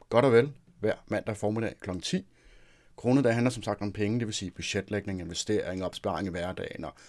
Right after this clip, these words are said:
alt, hvad der er relevant for, at vi kan opnå så høj grad af økonomisk frihed som muligt på så kort tid som muligt. Kronedage er holdt i gang og i live af jer, som lytter med,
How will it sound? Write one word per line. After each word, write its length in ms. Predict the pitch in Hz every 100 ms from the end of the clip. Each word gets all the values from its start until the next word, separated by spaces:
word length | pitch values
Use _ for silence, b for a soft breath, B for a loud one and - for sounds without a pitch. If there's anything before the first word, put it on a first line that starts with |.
| B B B
alt, 120 | 135
hvad 80 | 143
der 80 | 135
er 60 |
relevant 300 | 113 104 117
for, 80 | 127
at 40 |
vi 40 | 113
kan 100 | 104
opnå 220 | 98 120
så 100 | 98
høj 280 | 95 - 110
grad 180 | - 101 -
af 100 | 95
økonomisk 440 | 85 104 - -
frihed 320 | - 98 101
som 180 | - 104
muligt 400 | 95 95 95 113 B B B B
på 220 | - 98
så 160 | 90 98
kort 240 | - 160
tid 160 | 165 -
som 160 | - 80
muligt. 320 | 69 - 78 - b b b b b b b b b b b _
Kronedage 720 | - 139 156 120 127 156 147
er 420 | - 107 95 90 82
holdt 420 | - 98 95 - -
i 240 | 98 95 -
gang 280 | - 113 135
og 100 | 123
i 20 |
live 420 | 98 104 110 156 160 -
af 140 | 95
jer, 180 | 95 113
som 260 | - 127
lytter 180 | 110 101
med, 180 | 87 107